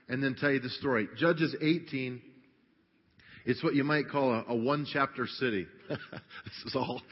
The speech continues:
that's why you've never heard of it. Verse seven, I'm gonna pick it up. "So the five men," this is talking about men from Dan, they were warriors, "went on to the town of Laish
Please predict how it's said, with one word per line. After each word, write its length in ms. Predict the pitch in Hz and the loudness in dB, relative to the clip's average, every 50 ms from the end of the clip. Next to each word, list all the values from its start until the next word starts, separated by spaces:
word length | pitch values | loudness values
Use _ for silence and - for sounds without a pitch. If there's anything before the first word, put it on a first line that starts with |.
| - - | -20 -18
that's 140 | - - - | -16 -10 -4
why 140 | 131 143 143 | 2 6 6
you've 140 | 147 147 135 | 6 6 6
never 220 | 156 151 143 151 | 4 4 6 6
heard 180 | 143 139 131 120 | 6 8 8 6
of 120 | 107 90 | 6 2
it. 80 | 82 - - - - - - - - - - - - - - 107 | -2 -8 -10 -18 -20 -20 -20 -20 -18 -18 -18 -20 -20 -18 -6 4
Verse 280 | 113 147 151 - - - | 6 6 6 6 4 2
seven, 260 | 160 151 131 127 123 | 2 2 4 4 2
I'm 100 | 120 120 | 2 2
gonna 140 | 123 120 117 | 0 -2 -2
pick 240 | - - 127 - - | -2 -2 -4 -2 0
it 80 | 113 | 0
up. 140 | 110 98 - - - - - - _ _ _ _ - _ - _ | 0 0 -2 -4 -12 -20 -20 -20 _ _ _ _ -20 _ -20 _
"So 220 | - - - 180 175 | -4 6 8 8 10
the 140 | 151 165 - - - | 8 6 2 4 4
five 340 | 202 208 214 226 233 226 | 6 6 8 8 8 6
men," 560 | 185 165 170 170 165 151 131 123 127 143 165 - | 6 4 2 4 4 6 4 4 2 0 -2 -4
this 160 | - 135 - | -4 -6 -6
is 60 | 156 | -4
talking 260 | 135 160 156 139 143 147 | 0 0 0 0 2 2
about 220 | 139 139 127 123 | 4 4 4 4
men 260 | 127 135 143 151 156 151 | 2 2 2 2 2 0
from 200 | 165 160 151 135 | -2 -2 -2 0
Dan, 380 | 131 117 104 101 101 107 113 | 0 0 2 2 0 0 0
they 80 | 117 117 | 0 0
were 160 | 123 135 143 | 2 2 2
warriors, 440 | 127 117 107 104 104 104 113 113 110 - - - - - - - | 2 2 2 2 2 2 0 -2 -4 -8 -16 -20 -20 -20 -14 -6
"went 300 | - 139 156 160 160 160 | 0 4 4 4 4 4
on 280 | - 160 170 185 202 202 | 2 4 4 4 4 6
to 100 | 175 190 | 6 4
the 160 | 165 175 165 - - | 4 4 -2 -4 0
town 340 | 156 170 165 165 165 160 170 | 2 2 4 4 2 0 0
of 140 | - 139 127 | -2 0 2
Laish 420 | 135 139 147 160 151 135 101 90 | 4 4 6 6 6 4 2 0